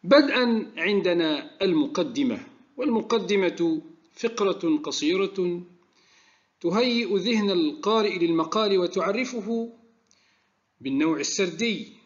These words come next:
عندنا قصة قصيرة وتعرفه كذلك بالكاتب، كاتب عراقي كريم محمود. وعندنا كذلك العنوان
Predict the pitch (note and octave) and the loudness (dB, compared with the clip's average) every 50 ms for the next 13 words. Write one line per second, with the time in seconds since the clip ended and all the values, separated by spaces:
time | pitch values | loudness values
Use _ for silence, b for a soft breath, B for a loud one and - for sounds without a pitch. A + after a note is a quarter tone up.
0 | _ _ _ - D3+ D#3 D3+ E3 D#3 D#3 D3+ - G#3+ G3 - - D3+ - C#3 B2+ | _ _ _ -8 -6 -4 -2 0 0 0 -2 -2 -6 -6 -4 -6 -6 -6 -8 -10
1 | - - B2 - - F#3 E3 C3 A2+ G#2+ - - - _ _ _ - C#4 B3+ - | -10 -8 -8 -6 -4 -2 -2 -2 -4 -6 -12 -18 -20 _ _ _ -10 -10 -6 -2
2 | B3 G3+ G#3 A#3+ A#3+ C4 - A#3+ A#3 G3+ G#3 F#3+ - G3 F#3 F3 F#3+ F3+ F#3 D#3 | 0 0 0 0 0 -2 -4 -4 -2 -2 -2 -2 -2 -2 -2 0 0 -2 -2 -2
3 | E3 E3 D3+ D3+ C3+ - - G3+ G3+ F3+ - - D3+ - - - - _ - F3+ | -4 -4 -4 -6 -6 -4 -2 0 0 0 -2 -4 -8 -10 -12 -16 -18 _ -4 -2
4 | F3 D#3 D#3 C#3+ C3 C3 B2 G#2+ B2 C3+ C3+ B2+ - - A3+ A#3 G3+ E3+ D3+ - | -2 -2 -2 -6 -12 -12 -12 -10 -8 -8 -8 -6 -4 -2 -2 -2 -2 -6 -10 -12
5 | - - C#3+ C#3+ D3 C3+ A#2+ A#2 - - - E3 G3 G3 D3+ A2 - - - _ | -8 -6 -4 -4 -2 -4 -4 -6 -8 -8 -6 -2 -2 -2 -2 -4 -8 -16 -20 _
6 | _ B B B B B B B B B B - F#3 A3+ D4 D4 D4 D4+ C#4+ C#4 | _ B B B B B B B B B B -4 -2 0 0 2 2 0 0 0
7 | - B3+ B3 A3+ A#3+ A#3 A#3+ A#3 - A3 G3 E3+ F#3 F#3 F#3 F#3 F3+ F3 E3 C#3+ | 0 0 0 2 0 0 0 0 -2 -2 0 0 -2 0 0 2 2 2 0 0
8 | B2 A2 G2+ - | -2 -8 -12 -16